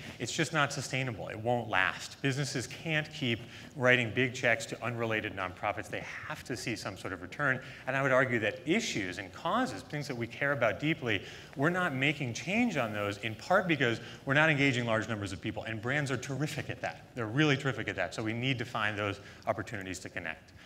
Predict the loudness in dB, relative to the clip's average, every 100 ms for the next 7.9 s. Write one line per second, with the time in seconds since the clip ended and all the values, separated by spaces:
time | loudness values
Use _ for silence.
0 | -20 -18 -20 -20 -20 -20 -20 -2 2 6
1 | 6 8 8 10 10 8 8 6 6 2
2 | 2 2 2 0 0 2 2 4 4 4
3 | 4 2 0 -12 -2 -2 0 -4 -2 -2
4 | -2 -2 0 2 2 4 2 2 2 2
5 | 0 -2 -2 0 0 0 -2 0 2 4
6 | 4 2 0 0 -2 0 -4 -4 -4 -6
7 | 0 0 0 -2 0 0 0 -6